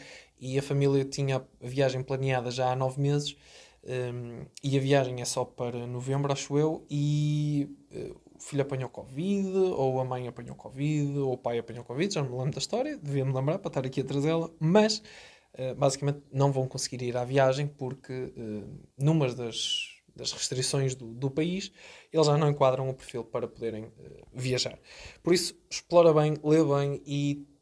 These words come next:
não planeis viagens com tanta, eh, antecedência se for para países que ainda têm muitas restrições relativamente, eh, ao covid. E neste aspecto, no tópico seguinte,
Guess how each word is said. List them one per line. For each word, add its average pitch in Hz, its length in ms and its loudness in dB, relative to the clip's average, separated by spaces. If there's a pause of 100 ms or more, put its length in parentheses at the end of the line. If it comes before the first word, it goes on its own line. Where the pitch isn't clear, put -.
(180)
não 165 320 4
planeis 143 800 2
viagens 139 460 4
com 143 180 0
tanta, 135 760 0
eh, 127 720 -4
antecedência 139 760 -2
se - 320 -4
for 135 280 -2
para 135 160 -2
países 127 320 -6
que - 100 -10
ainda 131 140 -4
têm 127 180 -6
muitas 131 420 0
restrições 127 480 -4
relativamente, 127 720 -4 (460)
eh, 120 260 -12 (380)
ao 147 120 4
covid. - 280 -2 (320)
E 190 320 -4 (400)
neste 180 800 0
aspecto, - 560 -8
no 147 320 4
tópico 156 340 -2
seguinte, - 400 -10